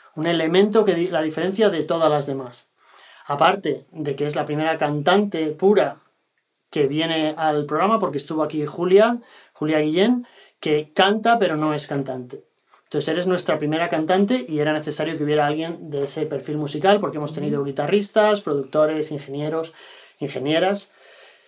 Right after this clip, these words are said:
Speaker 1: y productoras y compositoras, pero cantantes no, así que eres la primera, bienvenida.
Speaker 2: Gracias.
Speaker 1: O sea que ya eso te
Speaker 2: Muchas
Speaker 1: diferencia
Speaker 2: gracias.
Speaker 1: un poco de las demás personas. Eh, Aimara Ibáñez es cantante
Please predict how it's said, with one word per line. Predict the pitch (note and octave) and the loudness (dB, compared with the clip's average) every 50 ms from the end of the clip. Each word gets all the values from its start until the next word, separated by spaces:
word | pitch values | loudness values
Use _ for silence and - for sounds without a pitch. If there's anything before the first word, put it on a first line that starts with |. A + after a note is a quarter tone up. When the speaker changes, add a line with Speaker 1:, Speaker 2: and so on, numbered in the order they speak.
| _ _ _ _ _ _ _ | _ _ _ _ _ _ _
Speaker 1:
y | - G3+ | -8 -6
productoras | - E3 D#3+ D#3 C#3 B2+ - - F3 F#3 G#3 A3 G#3 G#3 | -4 -2 -2 -2 -2 0 2 4 6 6 6 4 2 0
y | - | -4
compositoras, | G3 D#3 C#3+ D3 C#3 - D3 C#3+ E3+ F3 G3 A3+ A#3+ B3 A#3+ - - - _ _ _ | -6 -6 -6 -6 -6 -8 -4 2 4 4 6 6 4 2 2 -2 -8 -16 _ _ _
pero | - F#3 F3 F#3+ A3 A#3 A#3+ A#3 - | 2 4 4 6 4 4 2 -2 -6
cantantes | - D#3 C#3+ C3 D3 D3 D3+ D#3 G3 G3+ G3+ - - | -6 -6 -4 -2 -2 -2 0 2 2 2 0 0 -4
no, | C#3+ C#3+ | -8 -8
así | C3+ - D3 | -8 -6 -4
que | C3+ C3+ C3+ C3+ _ _ _ _ _ _ _ _ _ _ _ _ _ - | -4 -4 -4 -6 _ _ _ _ _ _ _ _ _ _ _ _ _ -10
eres | F3 D#3+ C#3 D3+ D3+ | -8 -6 -6 -4 -4
la | D3+ C#3+ | -4 -4
primera, | D3 D3 D3 E3+ F#3 G3+ G3+ | -4 -2 0 2 4 4 4
bienvenida. | F3+ D#3+ D#3 D3 D3 C#3+ F3 F3+ F#3+ G#3+ A3 A#3+ | 2 2 -2 -2 -2 -2 2 4 4 4 4 2
Speaker 2:
Gracias. | F#3+ F3+ F#3 F3+ F3+ - - | 2 2 4 4 2 2 0
Speaker 1:
O | F3+ | 0
sea | - C#3 | 0 0
que | F3 D#3 | 0 2
ya | E3+ F3 G3+ | 4 4 4
eso | G3+ - B3 G#3+ | 4 2 2 4
te | A3+ | 6
Speaker 2:
Muchas | G3+ | 6
Speaker 1:
diferencia | F#3+ F#3 E3+ F3 E3+ F#3 F#3+ - G3 F#3 | 6 6 4 4 4 4 4 4 4 4
Speaker 2:
gracias. | F3 F3 F3 D#3+ | 4 4 2 0
Speaker 1:
un | D#3 | 0
poco | - F3 E3 F3 E3+ E3 D#3+ D#3 | -2 0 2 2 2 2 2 0
de | D#3 F3+ D#3 D#3+ D3+ D3+ D3 | -2 -4 -4 -2 -2 0 0
las | D3 D3 C#3 | -2 -2 -4
demás | C#3+ C#3+ D3 C#3 C#3+ | -4 -4 -6 -6 -6
personas. | - C3+ - - C3+ B2+ B2 - - - - - - - - - - - - - - _ _ - | -6 -8 -6 -8 -10 -10 -12 -14 -16 -18 -20 -20 -20 -20 -20 -20 -20 -20 -20 -20 -20 _ _ 0
Eh, | F#3 F3 E3+ E3 E3 D#3+ D#3 D3+ D3 D3 D3 C#3+ - _ _ _ - | 2 2 2 2 2 2 2 0 0 -4 -6 -8 -12 _ _ _ 0
Aimara | E3+ D#3 D#3+ D#3+ E3+ G3 A#3 A#3+ A#3 G#3+ G3+ | 2 2 2 2 4 4 4 4 6 6 4
Ibáñez | F#3 D#3+ D#3+ F3 F3+ F3 D#3+ D#3 C#3 C#3 - - _ _ | 4 4 4 4 4 4 2 -2 -2 -4 -8 -14 _ _
es | E3+ D#3+ D#3+ - | -6 -6 -6 -4
cantante | - D#3 D3+ D3+ D3+ G#3 G#3+ A3+ A3+ A3+ A#3+ A#3+ B3+ C4 C4 | -4 -4 -4 0 2 2 2 2 2 2 2 2 2 2 -2